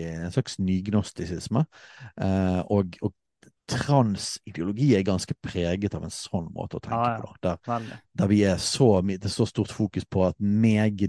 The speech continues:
Speaker 1: den jeg er, eller min identitet, er noe som er helt skilt fra min kropp. Altså, du kan være født i feil kropp, er jo et begrep.
Speaker 2: Mm.
Speaker 1: Så det betyr at du er et eller annet vesen, da, som til,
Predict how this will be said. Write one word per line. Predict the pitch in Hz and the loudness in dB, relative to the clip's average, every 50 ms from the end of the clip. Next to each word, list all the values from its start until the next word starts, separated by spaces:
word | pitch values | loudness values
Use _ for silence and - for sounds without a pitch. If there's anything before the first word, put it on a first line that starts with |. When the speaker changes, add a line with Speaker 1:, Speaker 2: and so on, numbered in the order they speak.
| 92 | 0
Speaker 1:
den | 110 104 98 95 95 | 0 0 0 0 -2
jeg | 98 95 95 92 | -2 -4 -4 -4
er, | 90 95 101 107 107 107 95 | -4 -2 0 2 2 2 2
eller | 90 90 90 | 0 0 0
min | 98 98 95 | 0 0 0
identitet, | 95 87 87 - 87 85 - - 113 117 113 - - - - - - - - _ - | -2 -4 -4 -6 -12 -10 -2 0 2 2 2 0 -4 -16 -20 -20 -20 -20 -20 _ -2
er | 110 95 90 | -2 0 0
noe | 92 95 95 | 2 0 -2
som | - - 92 85 | -2 -4 -8 -8
er | - - | -4 -4
helt | 101 85 - - | -4 -4 -4 -8
skilt | - - - - 87 87 - - | -10 -6 -4 -4 -4 -4 -6 -12
fra | - - - 95 87 82 | -18 -10 -4 -4 -4 -4
min | 85 87 | -4 -8
kropp. | - - 85 - - | -6 -8 -8 -8 -8
Altså, | 76 - - | -10 -8 -4
du | 95 92 | -4 -2
kan | - 95 92 | 0 0 0
være | 87 90 - - - - - - _ - - - - | 0 -2 -4 -6 -8 -20 -20 -20 _ -20 -20 -14 2
født | - 151 - _ _ - - _ - 123 | 2 2 2 _ _ -18 -16 _ -8 -8
i | 98 90 - | -8 -8 -8
feil | - - 131 117 90 80 - | -8 -4 -4 -4 -4 -4 -8
kropp, | _ - - 76 - _ - - - _ _ _ _ _ | _ -8 -8 -8 -10 _ -4 -6 -6 _ _ _ _ _
er | - 98 95 95 | -4 -2 0 0
jo | 90 82 | 0 0
et | - - | -2 -4
begrep. | 87 - - - - _ - - _ _ - | -6 -6 -8 -14 -14 _ -20 -20 _ _ -8
Speaker 2:
Mm. | 143 147 147 135 127 139 | -6 -6 -4 -4 -6 0
Speaker 1:
Så | - 107 | 2 2
det | 107 113 | 2 4
betyr | 110 113 120 104 101 | 6 6 8 8 8
at | 95 98 | 6 4
du | 110 113 | 2 2
er | 110 123 123 104 98 - | 4 4 2 2 2 0
et | 107 107 | -2 -4
eller | - 107 92 | -2 -2 -4
annet | 92 - _ - - | -4 -6 _ -14 -4
vesen, | 107 113 107 98 87 - - 82 80 87 | 2 4 4 4 2 -2 -6 -8 -4 -4
da, | 127 - _ _ _ _ _ _ _ _ _ _ _ _ _ _ | -4 -4 _ _ _ _ _ _ _ _ _ _ _ _ _ _
som | - - - 107 95 90 - - _ _ _ - | -10 0 2 2 2 2 -2 -10 _ _ _ -4
til, | - 113 110 | -4 -4 -4